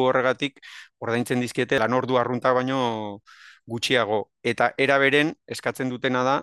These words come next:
besteak beste da, aparteko ordu horiedanak aintzat hartzea erretiro hartzeko orduan. E,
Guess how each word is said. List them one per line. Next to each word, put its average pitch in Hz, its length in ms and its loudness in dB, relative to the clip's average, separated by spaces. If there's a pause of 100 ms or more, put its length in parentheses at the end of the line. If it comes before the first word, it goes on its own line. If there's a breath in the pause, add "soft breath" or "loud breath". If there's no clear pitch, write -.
besteak 123 340 -4
beste 123 300 -4
da, 143 180 2 (920 soft breath)
aparteko 139 800 2 (240)
ordu 131 260 0
horiedanak 131 500 0
aintzat 131 360 -2
hartzea 135 380 0 (520)
erretiro 123 480 -2
hartzeko 123 380 -4 (140)
orduan. 107 380 -8
E, 101 360 -10